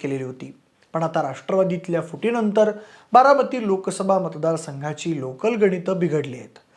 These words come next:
राष्ट्रवादीच्या शरद पवार गट आणि अजितदादा गट यांच्यातील नेत्यांप्रमाणे तळागाळातले कार्यकर्ते, स्थानिक पदाधिकारी यांच्यात देखील दोन गट पडलेले आहेत. तशी शरद पवार गट असो वा अजितदादा गट, दोघांची बऱ्यापैकी ताकद बारामतीत आहे.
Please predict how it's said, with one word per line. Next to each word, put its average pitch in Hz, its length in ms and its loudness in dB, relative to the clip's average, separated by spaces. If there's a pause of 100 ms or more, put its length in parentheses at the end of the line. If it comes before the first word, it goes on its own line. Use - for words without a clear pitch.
(320)
राष्ट्रवादीच्या 277 640 6
शरद 220 240 2
पवार 214 320 4
गट 202 280 2
आणि 190 160 2
अजितदादा 185 480 0
गट 190 200 0
यांच्यातील 160 520 -4
नेत्यांप्रमाणे 202 720 2 (400)
तळागाळातले 247 680 6
कार्यकर्ते, 208 680 0
स्थानिक 170 340 -4 (120)
पदाधिकारी 220 560 4 (360)
यांच्यात 262 320 8
देखील 220 460 2
दोन 190 200 4
गट 170 180 4
पडलेले 147 400 0
आहेत. - 480 2
तशी 302 280 8 (160)
शरद 285 280 8
पवार 269 280 6
गट 226 180 2
असो 220 240 0
वा 214 100 6
अजितदादा 147 440 -4
गट, - 200 -20 (160)
दोघांची 190 480 0
बऱ्यापैकी 208 520 2
ताकद 170 400 -4
बारामतीत 151 540 2
आहे. - 100 -16